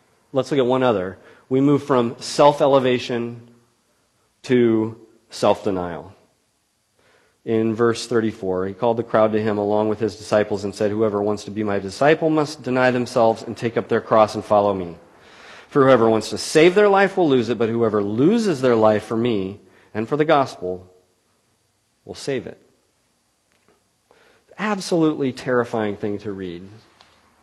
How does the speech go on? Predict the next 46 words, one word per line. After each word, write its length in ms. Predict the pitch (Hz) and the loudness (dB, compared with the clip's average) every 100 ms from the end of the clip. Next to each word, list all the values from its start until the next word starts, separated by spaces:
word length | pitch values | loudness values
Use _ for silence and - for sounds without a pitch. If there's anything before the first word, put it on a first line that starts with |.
| _ _ _ _ _ _ _ _ _ _ _ _ _ _ _ | _ _ _ _ _ _ _ _ _ _ _ _ _ _ _
It, 260 | - 143 - - | -6 -6 -6 -2
I 80 | |
mean, 160 | 156 160 | 2 4
and 120 | 165 | 4
if 140 | 175 170 | 2 2
you 80 | 170 | 4
haven't 240 | 190 175 | 4 4
had 220 | 175 180 | 2 6
that, 280 | 151 120 - 165 | 6 4 -2 -4
really, 340 | 143 156 139 | 4 6 6
if 100 | 135 | 4
you 60 | 160 | 2
haven't 460 | 185 170 - - | 2 -2 -6 -4
gone 240 | 131 131 143 | 0 2 2
through 140 | 151 | 2
that 600 | 147 147 135 127 - - | 4 4 2 -8 -14 -18
point 300 | - 151 151 | -4 -2 0
in 80 | 131 | 0
your 100 | 120 | 0
head 140 | 127 | 0
where 100 | 131 | -2
you 120 | 120 117 | -4 -2
say, 160 | 127 | 0
"That 180 | 113 139 | 2 2
is 120 | 143 | 0
terrifying," 640 | - 135 139 160 160 160 147 - - _ | -2 -2 -2 -2 -4 -4 -10 -20 -20 _
then 140 | 131 | 0
you 80 | 135 | 0
haven't 380 | 120 147 147 139 | 2 2 2 0
done 320 | 135 135 123 | 0 0 -2
business 440 | 110 135 131 107 | 0 0 0 -4
with 200 | 113 107 | -4 -4
what 340 | 117 110 107 - _ | -2 -2 -2 -12 _
the 140 | 131 113 | -8 -2
gospel 500 | 113 110 - 117 107 | -2 -2 -6 -2 -2
is 100 | 104 | 0
all 140 | 107 | 0
about 280 | 104 110 101 | 0 0 0
and 140 | 107 107 | -4 -6
what 140 | 107 | -8
the 60 | - | -10
Christian 240 | 120 139 | -12 -8
faith 240 | 131 185 | -8 -8
is 80 | 147 | -4
all 140 | 110 90 | -4 -4
about. 340 | 87 80 - | -6 -10 -14